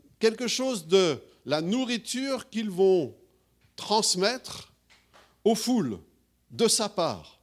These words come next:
Et bien sûr, on pense tout de suite, bah, que c'est pas forcément, bon, là, c'est du pain, euh, c'est du pain, euh, qu'on peut manger, mais on peut penser que derrière ce pain, il y a une,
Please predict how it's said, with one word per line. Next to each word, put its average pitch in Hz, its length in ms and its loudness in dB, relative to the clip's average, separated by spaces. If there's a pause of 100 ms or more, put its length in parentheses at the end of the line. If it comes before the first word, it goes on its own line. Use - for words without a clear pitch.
Et 143 80 -4
bien 180 160 4
sûr, 240 260 0
on 165 100 -4
pense 180 280 0
tout 175 80 -6
de - 60 -8
suite, - 460 -6 (840)
bah, 143 200 0
que - 80 -8
c'est 175 120 2
pas 214 160 2
forcément, 190 840 0
bon, 131 200 -4
là, 156 220 2
c'est 151 180 0
du 147 120 -8
pain, 175 340 0
euh, 117 380 0 (360)
c'est 117 160 -10
du 110 160 -12
pain, 139 300 0
euh, 107 60 -4
qu'on 135 140 -6
peut 151 160 -2
manger, 233 480 -2 (380)
mais 202 260 4
on 160 140 0
peut 175 180 2
penser 185 420 2
que 180 320 2 (120)
derrière 214 600 -2
ce - 160 -4
pain, 254 360 -6
il 190 140 -4
y 180 80 0
a 170 140 2
une, 143 340 -2